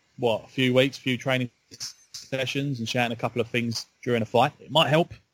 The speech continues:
in certain situations, but over a world-class athlete and champion and the best heavyweight of all time, I don't know if that's gonna cut much ice, to be honest. Yes, you can see the reason why he might be favoured. There's a lot of hype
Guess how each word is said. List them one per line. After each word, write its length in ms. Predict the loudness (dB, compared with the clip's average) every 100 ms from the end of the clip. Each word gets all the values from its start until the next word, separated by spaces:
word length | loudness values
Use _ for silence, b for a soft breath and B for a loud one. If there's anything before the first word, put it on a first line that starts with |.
| _
in 140 | -8 -2
certain 240 | 0 0
situations, 580 | -4 -2 -2 -2 -8 -4
but 240 | -2 -2 -6 _ _ _ _ 0
over 180 | 2 2
a 60 |
world-class 720 | 0 2 2 0 -2 0 0 -4
athlete 440 | -8 -4 -6 -4
and 100 | -8
champion 600 | -6 -6 -6 -6 -6 -6 -8
and 220 | -8 -8 -6
the 80 | -2
best 280 | 0 0
heavyweight 360 | -2 -2 0 -2
of 100 | -2
all 140 | -4
time, 320 | -2 -2 0 -2
I 40 |
don't 100 | -4
know 60 | -4
if 80 | -2
that's 160 | -6
gonna 160 | -8 -10
cut 220 | -8 -6
much 200 | -6 -2
ice, 200 | 0 0
to 120 | -4
be 120 | -2 0
honest. 340 | 2 0 -6 _ _ _
Yes, 320 | 0 0 0
you 80 | -6
can 140 | -6 -6
see 480 | -2 0 0 -4 -8
the 300 | -4 0 -2
reason 420 | 0 0 0 0 0
why 220 | 2 2
he 160 | 0
might 260 | -2 -2 -2
be 80 | -4
favoured. 400 | 0 2 2 -2
There's 120 | -6
a 40 |
lot 160 | -4 -4
of 80 | -4
hype 340 | 0 0 0